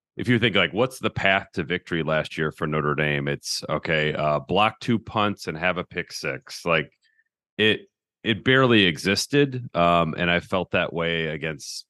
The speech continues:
some other Ohio State matchup games. You know, I felt that way when they went down to Georgia, certainly when they played Alabama. Like, this doesn't feel at all like that.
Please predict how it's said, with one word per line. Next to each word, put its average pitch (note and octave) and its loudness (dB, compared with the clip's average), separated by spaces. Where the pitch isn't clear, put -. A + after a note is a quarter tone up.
some D#2+ -4
other E2 2
Ohio E2+ 2
State E2+ -6
matchup F2 2
games. E2+ 0
You D2 -4
know, C#2 -10
I C2+ -8
felt D#2+ -2
that C#2 0
way D#2+ 0
when D#2 -4
they D#2 -2
went D#2+ -4
down D#2 -2
to D#2 -10
Georgia, D2+ 0
certainly D2+ -4
when D2 -2
they D2 -4
played C#2+ -4
Alabama. D2 -2
Like, D2 -2
this A#2+ 2
doesn't E2 0
feel D#2 -2
at C#2 -2
all D2+ -2
like - -12
that. - -12